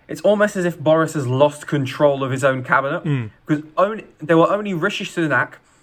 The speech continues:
Speaker 1: Matt Hancock and Michael Gove were in the meeting with Johnson when this was being discussed. And it, it's going to be someone who doesn't really like lockdowns,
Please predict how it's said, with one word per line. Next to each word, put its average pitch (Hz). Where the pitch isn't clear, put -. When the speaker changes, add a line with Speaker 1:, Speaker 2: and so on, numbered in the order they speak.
Speaker 1:
Matt 165
Hancock 147
and 139
Michael 139
Gove 131
were 131
in 123
the 127
meeting 131
with 123
Johnson 127
when 120
this 123
was 120
being 120
discussed. 120
And 165
it, 165
it's 180
going 214
to 214
be 190
someone 170
who 160
doesn't 156
really 139
like 131
lockdowns, 120